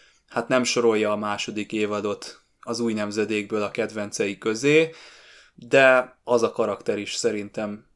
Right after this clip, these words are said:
teljesen rendben van, és hát itt a, az eredeti sorozatban is, ö, mindkét szereplése nagyon emlékezetesre sikerült.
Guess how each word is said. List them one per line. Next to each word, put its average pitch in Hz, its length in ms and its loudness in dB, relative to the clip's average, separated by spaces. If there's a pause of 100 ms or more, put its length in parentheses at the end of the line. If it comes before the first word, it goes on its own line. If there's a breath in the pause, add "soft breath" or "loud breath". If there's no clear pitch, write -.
teljesen 107 500 -4
rendben 131 340 -2
van, 110 320 0
és 107 200 -12
hát - 200 -10
itt - 180 -8
a, 104 260 -6
az 104 160 -10
eredeti 107 400 -4
sorozatban 104 840 -4
is, - 440 -4 (380 soft breath)
ö, 107 200 -8
mindkét 110 440 -4
szereplése 107 920 -4 (200)
nagyon 110 280 -2
emlékezetesre 104 880 -6
sikerült. 120 760 -2